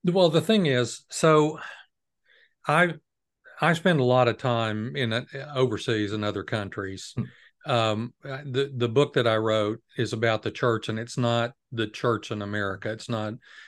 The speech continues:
Speaker 1: not
Speaker 2: Hmm.
Speaker 1: just the Western church. Um, I'm around people all the time that literally, some of them give their lives for this. Now, that may seem cruel to you too.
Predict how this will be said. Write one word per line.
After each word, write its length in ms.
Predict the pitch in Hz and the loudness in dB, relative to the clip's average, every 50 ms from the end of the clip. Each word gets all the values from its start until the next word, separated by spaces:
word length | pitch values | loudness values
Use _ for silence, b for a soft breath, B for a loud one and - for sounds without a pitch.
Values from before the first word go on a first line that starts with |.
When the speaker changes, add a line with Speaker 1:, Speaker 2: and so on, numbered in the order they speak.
| B B | B B
Speaker 1:
not 180 | - 135 123 123 | -2 -2 -2 0
Speaker 2:
Hmm. 40 | 113 | 0
Speaker 1:
just 260 | 117 131 120 - - | 2 0 0 0 -2
the 80 | - 110 | -4 -4
Western 480 | 101 107 107 107 104 - - 110 98 92 | -2 0 0 -2 -2 -4 -6 -8 -8 -8
church. 540 | - - 120 110 101 98 110 - - - b b b b b b b b b _ - | -6 -4 -2 -2 -2 -4 -8 -10 -16 -20 b b b b b b b b b _ -2
Um, 480 | 139 127 120 120 117 113 120 127 - - - | 0 2 2 2 0 0 -4 -6 -8 -10 -4
I'm 220 | - 143 151 165 170 | 0 0 2 2 2
around 320 | 160 143 143 139 135 127 | 2 4 2 2 2 0
people 320 | 113 135 131 - 120 117 117 | -2 -4 -2 -2 0 0 0
all 220 | 120 123 123 120 | 2 0 0 0
the 100 | 113 120 | -2 -6
time 540 | - - 131 120 113 110 107 104 101 104 95 | -6 -4 -2 -2 0 0 -2 -2 -4 -4 -4
that 180 | 101 107 117 | -6 -4 -2
literally, 720 | 120 117 117 123 127 120 123 113 110 104 101 98 101 101 95 | -2 0 2 2 2 2 2 2 2 2 0 0 -2 -4 -4
some 240 | - - - 131 120 | -6 -6 -4 -2 -2
of 120 | 120 110 107 | -2 -2 -2
them 200 | 113 107 104 104 | -4 -4 -4 -4
give 200 | 107 110 104 101 | -4 -4 -4 -4
their 160 | 101 98 98 | -4 -4 -4
lives 640 | 98 101 101 101 101 98 95 98 98 98 - - - b b b b b b b b b _ | -4 -2 -2 -4 -4 -4 -6 -8 -10 -12 -14 -16 -18 b b b b b b b b b _
for 160 | - - 117 | -4 -2 -2
this. 400 | 101 101 98 104 110 - - - - | -2 -2 -6 -8 -10 -12 -14 -10 -6
Now, 180 | 123 117 110 110 | -4 -2 -2 0
that 200 | 104 127 139 139 | 2 0 0 0
may 160 | 135 127 117 110 | 0 0 -2 -2
seem 420 | - - 123 113 110 107 104 104 - | -2 -4 -4 -2 -2 -4 -6 -8 -6
cruel 360 | - 131 120 117 117 113 110 | -2 0 0 0 0 -2 -2
to 120 | - 117 107 | -2 -4 -4
you 220 | 104 104 104 98 | -2 -4 -4 -4
too. 320 | - - 107 98 101 107 | -6 -8 -10 -10 -10 -12